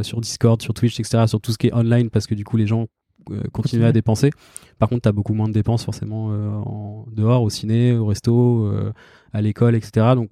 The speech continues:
Speaker 1: forcément, ça, ça a pas mal impacté le business. Donc, à ce moment-là, euh, pareil, la boîte, elle a eu un petit coup de,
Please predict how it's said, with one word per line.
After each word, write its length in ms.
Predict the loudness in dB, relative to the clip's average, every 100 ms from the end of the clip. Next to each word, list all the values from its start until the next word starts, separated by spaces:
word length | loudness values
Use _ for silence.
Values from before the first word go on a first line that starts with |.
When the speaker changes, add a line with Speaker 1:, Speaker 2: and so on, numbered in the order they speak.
| -6
Speaker 1:
forcément, 320 | -6 -4 -4
ça, 280 | 0 0 -2
ça 260 | -2 -2 -2
a 40 |
pas 160 | -2 2
mal 160 | 4
impacté 400 | 4 2 0 0
le 60 | -2
business. 400 | -2 0 0 2
Donc, 140 | 0
à 40 | -2
ce 100 | -2
moment-là, 340 | 0 0 0 -2
euh, 240 | -4 -4 -4 -6 -6 -6 -4
pareil, 180 | -2 0
la 80 | 0
boîte, 180 | 0
elle 100 | 0 -2
a 40 |
eu 80 | -4
un 80 | -6
petit 160 | -10
coup 180 | -10 -2
de, 220 | 0 0